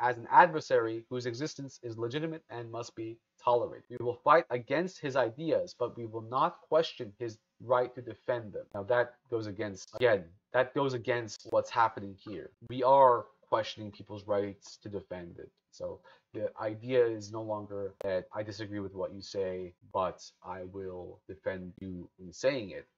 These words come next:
Now, it's not that at all. The category of the enemy does not disappear, but is displaced. It remains pertinent with respect to those who do not accept the democratic rules of the game, and who thereby exclude themselves from the political community.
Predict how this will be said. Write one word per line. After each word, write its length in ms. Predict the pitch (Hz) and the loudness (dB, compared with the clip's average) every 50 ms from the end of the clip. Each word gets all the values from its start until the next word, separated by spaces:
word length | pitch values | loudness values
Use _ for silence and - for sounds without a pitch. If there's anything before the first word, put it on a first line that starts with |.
| _ - | _ -16
Now, 360 | 98 98 95 92 87 85 - _ _ - | -12 -10 -8 -8 -8 -10 -12 _ _ -20
it's 160 | - _ - | -20 _ -10
not 160 | 101 92 - | -10 -10 -8
that 100 | 85 85 | -10 -12
at 160 | - - - | -12 -12 -8
all. 260 | - 101 95 - - _ - | -6 -6 -6 -6 -8 _ -20
The 120 | 98 - | -20 -12
category 540 | - - 131 143 147 135 123 135 135 135 127 | 2 6 6 6 6 6 2 2 2 2 0
of 140 | 101 101 98 | -2 -6 -8
the 120 | 107 101 | -10 -10
enemy 340 | 113 117 113 107 107 110 110 _ _ - | -10 -8 -8 -10 -10 -12 -14 _ _ -14
does 140 | 98 95 101 | -12 -8 -6
not 220 | 120 127 123 - _ _ _ _ _ _ | -6 -6 -6 -8 _ _ _ _ _ _
disappear, 520 | - 113 - 113 - - 127 123 123 123 127 _ _ - _ - | -12 -12 -10 -12 -12 -12 -10 -8 -8 -8 -8 _ _ -20 _ -8
but 100 | - 113 | -6 -6
is 80 | 113 104 | -6 -6
displaced. 600 | - 104 - - _ - - - - - - - _ _ _ _ _ - | -10 -16 -18 -10 _ -4 -4 -4 -6 -10 -20 -20 _ _ _ _ _ -14
It 80 | 107 107 | -10 -6
remains 360 | 113 113 113 123 127 123 113 | -6 -4 -2 -2 -2 -4 -4
pertinent 460 | - - - 165 165 - 113 98 80 _ - | -6 -4 0 0 0 0 -4 -16 -20 _ -12
with 160 | - 101 95 - _ | -12 -12 -12 -14 _
respect 460 | - - - - 123 120 120 - _ | -18 -10 -4 0 0 0 0 -2 _
to 60 | - 104 | -12 -8
those 420 | 101 107 110 123 127 127 127 - | -4 -2 0 0 0 -2 -4 -8
who 140 | - - 113 | -12 -14 -12
do 100 | 107 107 | -12 -10
not 260 | 101 107 110 113 - - | -4 -2 -2 -2 -2 -6
accept 420 | 98 - - - - 127 113 - - | -14 -16 -8 -4 -2 -2 -2 -2 -4
the 60 | 90 | -6
democratic 480 | 90 101 101 104 104 - 110 104 95 92 | -4 -4 -4 -4 -4 -4 -4 -4 -6 -8
rules 280 | 98 101 104 107 104 98 | -10 -8 -8 -6 -6 -6
of 100 | 98 87 | -8 -8
the 80 | 95 | -10
game, 320 | 92 98 113 110 98 85 - _ _ _ _ _ _ _ _ - | -10 -8 -8 -8 -8 -10 -14 _ _ _ _ _ _ _ _ -10
and 180 | 113 113 101 - - _ _ | -10 -10 -10 -12 -18 _ _
who 200 | - - 113 104 | -8 -6 -4 2
thereby 460 | 107 113 127 127 123 123 117 123 117 - - | 6 8 8 8 8 6 6 6 4 2 -2
exclude 400 | 113 - - - - 156 160 131 | -6 -12 -10 -6 -4 -4 -2 -4
themselves 540 | 127 107 98 - 104 92 87 - - - _ _ | -4 -8 -6 -6 -4 -6 -6 -6 -10 -20 _ _
from 160 | - 110 104 | -6 -6 -6
the 80 | 101 98 | -6 -8
political 600 | - _ - 104 101 101 98 101 - 101 95 - _ _ | -10 _ -12 -12 -10 -12 -12 -12 -14 -14 -14 -14 _ _
community. 420 | - 95 92 90 82 73 - _ | -14 -12 -12 -12 -12 -14 -18 _